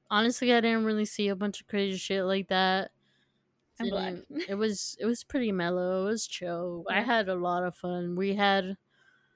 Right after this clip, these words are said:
Speaker 1: a lot of laughs. Like, it was just so much fun.
Speaker 2: I'm really glad. <laughs>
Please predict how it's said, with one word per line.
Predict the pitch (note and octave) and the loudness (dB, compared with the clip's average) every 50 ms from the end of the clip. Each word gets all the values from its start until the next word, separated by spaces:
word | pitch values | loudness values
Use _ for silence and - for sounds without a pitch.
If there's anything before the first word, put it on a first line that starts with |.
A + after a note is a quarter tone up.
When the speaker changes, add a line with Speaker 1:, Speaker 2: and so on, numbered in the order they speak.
| _ _ - | _ _ 0
Speaker 1:
a | F#3+ | 0
lot | F#3 F#3 F#3 F3+ F3 E3+ | 2 4 2 2 2 2
of | F#3 E3+ | 0 0
laughs. | F3 F3 E3+ E3 E3 E3 E3+ - - - - - - | 0 -2 -2 -2 -4 -6 -8 -10 -8 -6 -6 -6 -4
Like, | F#3 F3+ F3+ F3+ F3 E3 - _ - _ _ _ _ - | -4 -4 -4 -4 -6 -8 -10 _ -20 _ _ _ _ -2
it | G#3+ G#3+ | 0 2
was | G#3 G3+ G3 F#3 E3+ - - - - | 4 4 2 2 0 -2 -4 -4 -6
just | - - F#3 E3+ - - - - - - - _ | -6 -6 -6 -4 -6 -8 -10 -12 -14 -16 -16 _
so | - - - G#3 G3 | -10 -4 -2 -2 0
much | F#3 F3+ F3+ F3+ - - | 0 0 -2 -4 -6 -10
fun. | - - A#2 G#2 - G3+ G3 - _ _ _ _ _ _ _ _ _ _ _ _ - | -12 -14 -14 -14 -14 -14 -16 -18 _ _ _ _ _ _ _ _ _ _ _ _ -8
Speaker 2:
I'm | - C4+ C4 | -6 -6 -4
really | B3+ A#3 G#3+ G#3+ | -4 -4 -4 -4
glad. | G#3+ - - - - A3 G#3+ | -6 -6 -8 -10 -10 -12 -10
<laughs> | B3 C#4+ D#4+ | -10 -6 -4